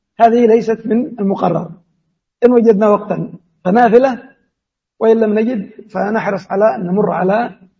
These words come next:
ال-، الكتاب وأهم ما فيه من المسائل بتعليق، يعني، يسير قدر المستطاع، وما كان من إشكالات يمكن أن تكتب، وما كان يحتاج إلى إيضاح وبيان.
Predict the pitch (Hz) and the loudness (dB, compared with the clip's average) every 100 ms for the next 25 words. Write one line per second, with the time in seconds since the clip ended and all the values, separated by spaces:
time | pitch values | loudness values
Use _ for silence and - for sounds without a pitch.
0 | _ _ _ _ 196 196 196 190 190 185 | _ _ _ _ 0 4 4 4 0 -2
1 | 185 185 180 - 165 175 175 220 220 - | -4 -6 -6 -8 -10 -10 2 4 4 -2
2 | - _ _ - - 175 190 220 214 - | -14 _ _ -6 -4 -2 -2 -2 -4 -8
3 | - _ _ _ _ _ 196 190 220 202 | -16 _ _ _ _ _ -2 -2 2 2
4 | 196 185 170 170 220 226 208 190 208 202 | 2 -2 -4 0 2 2 -2 -4 -4 -6
5 | - - 214 190 196 202 - - _ _ | -8 -8 -6 2 2 2 -2 -20 _ _
6 | _ _ _ 202 196 190 196 - 220 208 | _ _ _ -4 -4 -2 -6 -4 4 4
7 | 196 - _ _ _ _ _ _ 202 202 | 2 -8 _ _ _ _ _ _ 0 0
8 | 185 175 180 196 - 185 208 240 - - | 0 -4 -6 -8 -8 -4 2 2 2 -10
9 | - - _ _ 330 196 196 214 202 196 | -20 -20 _ _ -4 -4 -2 -2 -2 -4
10 | 208 359 - - - 185 175 247 - 349 | -8 -12 -20 -20 -6 -2 2 0 -2 -8
11 | - 214 202 208 - 208 190 165 - _ | -6 -8 -6 -6 -2 -2 -4 -8 -20 _
12 | _ _ _ _ _ 196 202 202 208 202 | _ _ _ _ _ 0 2 2 0 -4
13 | 196 196 180 - 196 208 190 196 208 180 | -2 -4 -4 -6 -6 -2 -2 -2 -4 -2
14 | 190 175 170 175 175 | -4 -4 -8 -8 -10